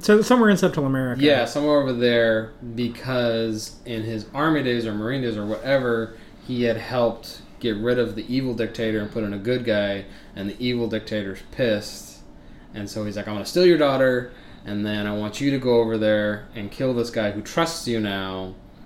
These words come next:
Speaker 2: and then I'm gonna take power again." That's
Speaker 1: Right.
Speaker 2: the basic.
Speaker 1: Right, right. So, so that's the basic setup of it.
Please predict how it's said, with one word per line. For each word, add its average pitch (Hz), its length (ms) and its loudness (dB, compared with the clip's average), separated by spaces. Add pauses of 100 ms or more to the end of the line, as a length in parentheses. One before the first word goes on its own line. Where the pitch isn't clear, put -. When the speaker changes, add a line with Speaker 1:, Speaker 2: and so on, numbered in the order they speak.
Speaker 2:
and 107 160 -4
then 104 120 -2
I'm 104 160 -2
gonna 95 100 -4
take 92 240 -10
power 98 320 -4
again." 80 380 -14
That's 101 180 -4
Speaker 1:
Right. 143 320 2
Speaker 2:
the 98 80 -6
basic. 85 580 -12
Speaker 1:
Right, 156 360 2 (420)
right. 123 260 -4 (140)
So, 160 540 4 (840)
so - 120 4
that's 294 200 8
the 294 60 4
basic 233 320 6
setup 160 280 2
of 117 160 -4
it. 117 120 -8